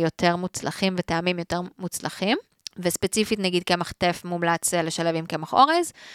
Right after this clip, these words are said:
קמח אורז באופן כללי זה קמח שהוא מאוד, אה, נוח. אם נדבר רגע על, אה, התחליפי קמחים שיש בסופר, יש כל מיני קמח כרגיל,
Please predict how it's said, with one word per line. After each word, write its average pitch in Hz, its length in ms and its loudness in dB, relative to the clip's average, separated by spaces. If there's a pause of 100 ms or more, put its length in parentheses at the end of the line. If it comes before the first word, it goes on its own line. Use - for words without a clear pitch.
(300)
קמח 190 260 -2
אורז 180 240 4
באופן 175 300 -2
כללי 185 360 -2
זה 277 100 -2
קמח 254 380 -2
שהוא 233 200 -6
מאוד, 220 340 0
אה, 214 400 0
נוח. 269 580 0 (680)
אם 185 80 -4
נדבר 185 440 2
רגע 185 220 4
על, 170 260 2
אה, 170 280 0
התחליפי 170 1000 0
קמחים 185 400 -6
שיש 175 340 -2
בסופר, 247 580 0 (500)
יש - 140 -8
כל 208 200 2
מיני 190 280 -2
קמח 175 400 -6
כרגיל, 190 560 -2